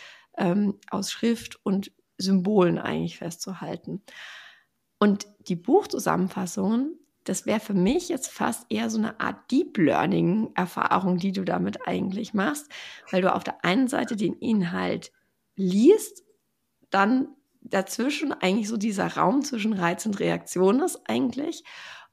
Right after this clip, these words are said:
und du dann für dich nochmal überlegst, was war für mich jetzt im Nachgang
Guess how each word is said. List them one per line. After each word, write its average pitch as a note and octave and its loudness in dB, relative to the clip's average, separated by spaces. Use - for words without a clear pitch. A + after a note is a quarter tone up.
und G#3+ 0
du G#3 -2
dann G#3 2
für C#4+ -8
dich D4 0
nochmal C4 2
überlegst, G#3+ -2
was F#3+ -4
war F#3+ 0
für G#3 -4
mich C4 0
jetzt - -8
im F#3 0
Nachgang G3+ 0